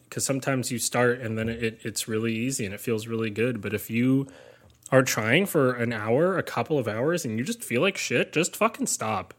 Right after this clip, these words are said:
Just stop. Like, literally just stop. I can't even think of an, of a, of, of an analogy outside of creative work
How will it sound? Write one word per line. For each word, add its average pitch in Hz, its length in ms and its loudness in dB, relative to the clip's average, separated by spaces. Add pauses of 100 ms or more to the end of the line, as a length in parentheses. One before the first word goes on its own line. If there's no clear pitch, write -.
Just - 220 0
stop. 92 400 -8 (580)
Like, 107 140 -6
literally 120 340 2
just 98 220 -4
stop. 90 340 -10 (1300)
I 139 140 4
can't 165 180 6
even 156 180 2
think 143 200 2
of 127 100 2
an, 123 200 0
of 120 180 -2
a, 113 180 2
of, 113 180 -4
of 123 200 -6
an 110 100 -2
analogy 107 600 -2
outside 113 420 0
of 110 140 -4
creative 117 340 0
work 98 400 -6